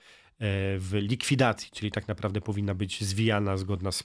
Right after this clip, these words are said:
zgodnie z prawem, a nie, mm, łożone tam pieniądze i rozwijana. Przekazała trzy miliardy złotych ostatnio, siedemset milionów. E, więc jeżeli skąd brać pieniądze, e, to chociażby z tego, co sami mówili, że,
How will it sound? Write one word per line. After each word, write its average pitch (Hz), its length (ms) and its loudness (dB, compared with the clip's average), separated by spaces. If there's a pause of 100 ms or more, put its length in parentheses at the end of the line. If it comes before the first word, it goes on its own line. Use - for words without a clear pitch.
(100)
zgodnie 98 360 -2
z - 80 -6
prawem, 92 400 -2
a 95 140 -2
nie, 98 240 0
mm, 98 480 -2
łożone 95 340 0
tam 92 180 -2
pieniądze 92 400 -2
i 92 120 -2
rozwijana. 90 520 -2 (200)
Przekazała 120 460 -4
trzy - 220 -2
miliardy 123 460 0
złotych 113 420 -2 (380)
ostatnio, 113 420 -4
siedemset 95 480 -2
milionów. 90 540 -6
E, 104 180 -2
więc 104 400 -2
jeżeli 110 400 -2
skąd 113 300 -2
brać 104 240 -2
pieniądze, 98 520 -2 (440)
e, 107 260 2
to - 180 -2
chociażby 123 440 0
z - 100 -4
tego, 123 380 -2
co - 160 -6
sami 208 320 0
mówili, 104 400 2
że, 101 220 2